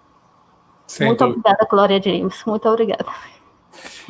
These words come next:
Speaker 1: E aí você, e você, Renan, você aí como, né, como você falou, você tinha até um certo ranço do Miami, no, do Miami não, do LeBron no começo, né,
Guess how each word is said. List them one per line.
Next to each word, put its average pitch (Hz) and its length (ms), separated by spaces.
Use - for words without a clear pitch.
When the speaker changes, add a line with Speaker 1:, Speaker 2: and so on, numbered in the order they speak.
Speaker 1:
E 269 240
aí 180 140
você, 202 460
e 208 100
você, 208 300
Renan, 143 340
você 127 300
aí 170 220
como, 135 520
né, 139 260
como 139 240
você - 140
falou, 139 280
você 147 160
tinha 151 300
até 156 180
um 139 260
certo 156 340
ranço 170 400
do 143 100
Miami, 151 460
no, 139 240
do 127 240
Miami 143 320
não, 143 160
do 135 100
LeBron 127 480
no 127 60
começo, 139 580
né, 147 180